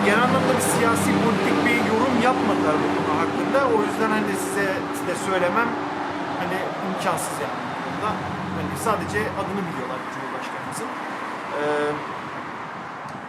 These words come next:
ve genel anlamda yabancı olduğumuz için,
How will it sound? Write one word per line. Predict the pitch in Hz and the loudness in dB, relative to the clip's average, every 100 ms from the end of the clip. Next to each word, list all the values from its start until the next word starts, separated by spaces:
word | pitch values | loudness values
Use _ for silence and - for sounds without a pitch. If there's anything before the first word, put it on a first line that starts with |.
| - - - - - - - | -12 -12 -12 -12 -12 -12 -6
ve | 240 | -4
genel | 185 202 247 | 0 2 2
anlamda | 240 226 233 | 0 -2 -2
yabancı | 214 170 196 180 196 | -2 0 0 -2 -4
olduğumuz | 226 190 190 196 214 196 | -4 -4 -4 -4 -6 -6
için, | - | -6